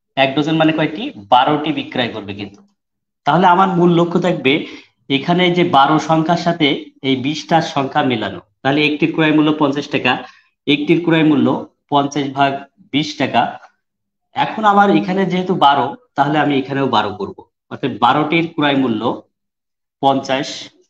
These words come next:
গুণ, আহ, বারো ভাগ বিশ। এই শূন্য এই শূন্য কাটলাম, ছয় দুগুণ বারো। তাহলে পাঁচ ছক তিরিশ, তিরিশ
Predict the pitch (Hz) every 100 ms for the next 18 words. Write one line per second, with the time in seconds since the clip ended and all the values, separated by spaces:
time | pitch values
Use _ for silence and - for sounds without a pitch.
0 | - 110 127 123 233 - _ _ _ _
1 | _ _ _ _ _ _ _ _ _ _
2 | _ 110 107 110 110 - _ _ _ _
3 | _ _ _ _ _ _ _ _ _ _
4 | _ _ _ _ _ 117 120 127 190 135
5 | 123 131 151 - 117 98 - - - _
6 | _ _ _ _ - 135 131 151 156 143
7 | 151 151 147 151 233 - - 127 120 127
8 | 165 - - _ _ _ - 107 170 -
9 | - _ _ _ _ _ _ _ _ 127
10 | 131 156 156 143 147 - 202 202 - 190
11 | 151 107 - - - - _ _ _ _
12 | _ - 151 135